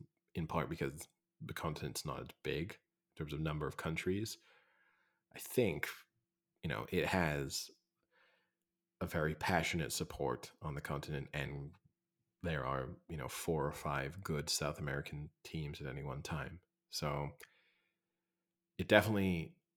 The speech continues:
aside from South America and Europe, it definitely is more interesting to everyone outside of that. Because let's face it, the Gold Cup is not getting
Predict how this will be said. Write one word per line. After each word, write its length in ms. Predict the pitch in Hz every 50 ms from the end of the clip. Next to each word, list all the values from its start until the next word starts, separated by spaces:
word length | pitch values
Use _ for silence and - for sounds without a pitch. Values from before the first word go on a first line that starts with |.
| _ _ _ -
aside 580 | 90 87 - - - - 107 98 98 98 95 -
from 160 | - 90 82
South 280 | - - 82 80 78 -
America 420 | 78 73 73 71 69 - - 78
and 200 | 71 65 71 73
Europe, 300 | 67 62 58 57 - - - - - - - _ _ _ _ _ _ _ -
it 180 | - - -
definitely 400 | - 85 78 - - 76 76 71
is 100 | 69 71
more 300 | 80 78 76 73 71 73
interesting 580 | 71 67 - - - - - - - 76 76 -
to 140 | - - 69
everyone 320 | 73 73 - 73 71 69
outside 500 | - 69 64 - - - - 71 69 -
of 120 | - 92 95
that. 240 | - - - - - - _ _ _ _ _
Because 300 | - 85 - - - -
let's 140 | - - -
face 320 | - - 69 67 - -
it, 100 | - - - _ _ _ _ _ _ _ _ _ _ -
the 60 | 98
Gold 360 | 90 90 87 78 76 78 -
Cup 260 | - - 78 69 64 - - - - - _ _ _ _ - -
is 100 | - -
not 260 | - 78 73 71 - -
getting 440 | - 78 76 71 69 67 67 71